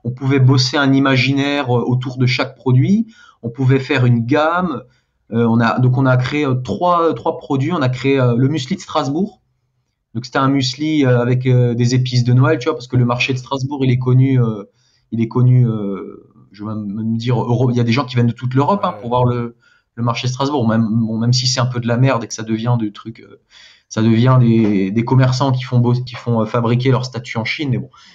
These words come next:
Speaker 2: Mm.
Speaker 1: je vais pas trop cracher sur, euh, sur mon ancienne ville. Et on avait un truc, euh, on avait la recette du, du sud, tu vois,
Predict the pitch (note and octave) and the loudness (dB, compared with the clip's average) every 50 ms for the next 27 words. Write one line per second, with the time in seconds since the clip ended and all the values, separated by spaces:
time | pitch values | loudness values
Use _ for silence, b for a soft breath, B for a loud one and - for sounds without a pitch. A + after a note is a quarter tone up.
0 | B B A#2+ G#2+ G2 G#2 G2 - A#2 A2+ A2+ A2+ A#2 - - B2 B2+ - - B2 | B B -14 -12 -12 -8 -4 -2 0 0 0 0 -2 -2 -2 -2 -2 0 0 0
1 | B2 - - D3+ C#3 B2+ - - - A#2 A2 A2+ G#2 A#2+ A#2 - B B B B | 0 0 2 2 2 2 2 2 0 0 0 0 0 -2 -2 -4 B B B B
2 | B B B - - A#2+ A#2+ B2+ C3 B2+ B2+ - - - C#3+ B2 B2 - - G3+ | B B B -4 0 2 2 4 4 4 2 2 0 0 2 4 4 4 4 2
3 | G3 - - B B B B B B B B B B - - - A#2+ B2 B2 B2 | 0 0 -4 B B B B B B B B B B -16 -6 -2 0 2 2 4
4 | B2+ B2+ B2+ B2+ C#3+ C#3+ D3 C3 - - E3+ D#3+ B2+ B2+ C#3 B2+ B2+ B2+ B2+ B2+ | 4 4 4 4 4 4 2 0 0 -2 -2 -2 -2 0 2 4 4 4 6 6
5 | B2+ C3 B2+ B2+ C#3 C3+ C3 B2+ C3 C3 B2+ - D#3 C#3+ C3+ B2 A#2+ B2+ B2+ B2 | 6 6 6 4 4 4 2 2 2 2 0 0 0 0 0 0 2 2 2 4
6 | B2 C3 B2+ B2+ - - A3+ G#3 A3 - - - C3 C#3+ F3 A#3+ C4 - | 4 4 2 2 2 2 2 2 2 0 -4 -2 -2 0 0 -2 -4 -8